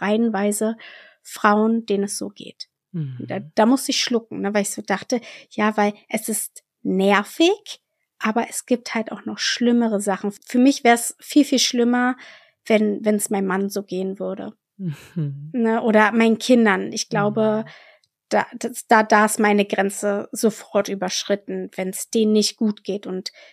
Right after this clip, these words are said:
Speaker 1: das, was ich habe, halte ich halt aus, diesen Schmerz, dieses, ich lass es halt über mich ergehen, aber ich weiß, es hört halt irgendwann auch mal wieder auf.
Speaker 2: Mhm.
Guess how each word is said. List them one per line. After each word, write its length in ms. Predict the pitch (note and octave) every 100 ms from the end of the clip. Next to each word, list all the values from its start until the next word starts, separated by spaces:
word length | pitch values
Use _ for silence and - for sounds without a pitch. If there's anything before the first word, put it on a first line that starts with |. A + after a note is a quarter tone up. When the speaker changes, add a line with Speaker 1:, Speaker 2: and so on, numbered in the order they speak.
| -
Speaker 1:
das, 200 | A3+ -
was 140 | F#3+
ich 260 | - A#3+ -
habe, 360 | G#3+ G#3+ G#3+ -
halte 220 | G#3+ G#3
ich 140 | -
halt 180 | F#3+ -
aus, 280 | G#3 A3 G#3
diesen 340 | - G#3 G#3 G#3
Schmerz, 640 | - - G#3 G3+ G3+ -
dieses, 440 | - G#3 G#3 G#3 - - - -
ich 140 | G#3
lass 200 | A3 G#3
es 120 | -
halt 120 | A3 A3+
über 200 | G#3 G3+
mich 180 | G#3 G3
ergehen, 340 | G3 G#3+ G#3
aber 120 | G3
ich 160 | G3 -
weiß, 240 | G3 G3+
es 300 | G#3 G3+ - _ _ _ -
hört 220 | A3 G#3
halt 140 | G3
irgendwann 400 | A3 G#3+ G3+ F#3+
auch 140 | F3+ -
mal 140 | G3
wieder 220 | G3+ F#3+ F#3
auf. 380 | G3 G3 - _ _ -
Speaker 2:
Mhm. 580 | D#3+ C#3 C3 C3 C#3+